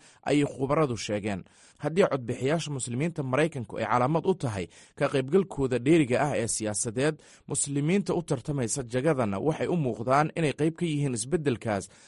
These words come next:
ayay tiri Nuura Sidiiqi, oo ah macallimad cilmiga siyaasadda ka dhigta Jaamacadda Michigan State. Khubarada qaar ayaa u nisbeeya sare u kaca ka qaybgalka siyaasadda ee muslimiinta ilaa labada kun iyo siddeed iyo tobankii, markii Ilhaan Cumar iyo Rashida Tlaib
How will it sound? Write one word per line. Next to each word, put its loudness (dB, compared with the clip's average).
ayay 0
tiri 0
Nuura 2
Sidiiqi, 0
oo 2
ah 2
macallimad 0
cilmiga 0
siyaasadda -2
ka -4
dhigta -4
Jaamacadda 0
Michigan -2
State. 2
Khubarada 2
qaar 0
ayaa 0
u 2
nisbeeya 0
sare -2
u 2
kaca -2
ka -6
qaybgalka 0
siyaasadda -2
ee 2
muslimiinta -4
ilaa 2
labada 0
kun -8
iyo -4
siddeed 2
iyo 0
tobankii, -4
markii 0
Ilhaan 2
Cumar 2
iyo 0
Rashida 0
Tlaib 2